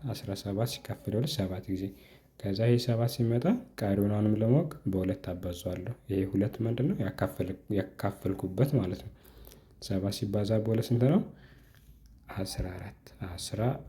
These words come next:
አራት። በቃ አሁን ሁለቱን እቀንሳለሁ። ዜሮ ከመጣልኝ እዚህ ጋር የሚመጣው ቁጥር ዜሮ ከሆነ ይሄ ቁጥር ምንድን ነው? መልሴ ትክክለኛ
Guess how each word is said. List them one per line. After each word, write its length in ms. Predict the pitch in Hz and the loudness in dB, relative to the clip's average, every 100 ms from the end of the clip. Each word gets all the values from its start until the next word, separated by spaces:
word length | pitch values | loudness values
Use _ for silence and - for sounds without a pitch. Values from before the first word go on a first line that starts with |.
| 104 | -6
አራት። 360 | 92 95 - - - - - | -4 -6 -12 -18 -20 -18 -14
በቃ 280 | - - - - | -14 -14 -16 -8
አሁን 240 | 98 127 | 0 0
ሁለቱን 400 | 151 101 98 98 | 2 0 0 0
እቀንሳለሁ። 580 | 95 95 95 - 95 98 95 | 0 0 -4 -2 -2 0 2
ዜሮ 220 | 104 110 | 4 4
ከመጣልኝ 600 | 127 127 131 131 156 220 254 - - - - - - - - | 4 4 4 2 4 4 4 -2 -18 -20 -20 -20 -20 -20 -8
እዚህ 180 | 98 107 | -2 2
ጋር 160 | 113 104 98 104 - - | 4 6 4 2 0 -4
የሚመጣው 540 | - 107 107 107 107 101 | 0 6 8 8 6 0
ቁጥር 220 | 98 - | -2 -2
ዜሮ 220 | 95 107 113 | 4 4 4
ከሆነ 280 | 127 127 151 | 6 6 6
ይሄ 140 | 147 104 104 | 4 2 2
ቁጥር 260 | - 131 131 | -2 0 4
ምንድን 240 | 131 143 | 4 4
ነው? 100 | 233 | 4
መልሴ 320 | 147 98 95 - 113 | 4 4 4 2 -2
ትክክለኛ 560 | - 98 92 95 90 | -2 -4 -4 -4 -6